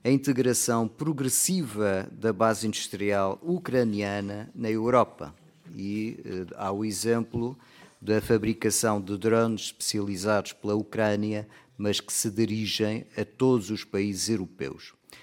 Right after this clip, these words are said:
Esta proposta, eh, concretiza o acordo político que foi finalmente a-, alcançado,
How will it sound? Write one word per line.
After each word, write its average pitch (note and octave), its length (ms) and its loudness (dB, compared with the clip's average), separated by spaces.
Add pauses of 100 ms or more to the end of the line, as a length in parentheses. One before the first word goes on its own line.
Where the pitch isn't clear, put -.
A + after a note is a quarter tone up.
(440)
Esta C3+ 280 2
proposta, A#2+ 960 4
eh, B2 120 -2
concretiza B2 640 0
o A2+ 60 6
acordo A2+ 300 2
político A#2+ 480 -2
que - 60 -18
foi A2+ 160 0
finalmente A2+ 720 0
a-, G#2 160 -2
alcançado, G2+ 1040 2